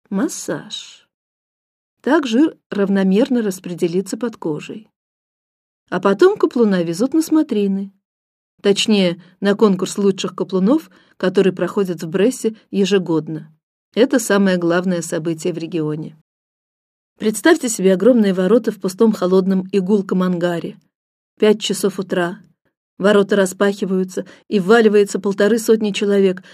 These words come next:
кто с мешками за плечом, кто с тачками или тележками, гружёнными белыми кульками.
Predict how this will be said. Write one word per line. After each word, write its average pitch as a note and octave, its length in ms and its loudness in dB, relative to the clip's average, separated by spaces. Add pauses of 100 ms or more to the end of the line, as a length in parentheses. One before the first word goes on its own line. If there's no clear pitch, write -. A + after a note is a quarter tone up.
(140)
кто - 180 2
с G3 80 -2
мешками A3+ 460 4
за A3 120 2
плечом, G#3+ 500 0 (140)
кто - 200 2
с F#3 80 -2
тачками G3+ 500 2
или F#3 160 2
тележками, G3+ 760 0 (160)
гружёнными F#3+ 680 2
белыми F3+ 420 0
кульками. F3 680 -6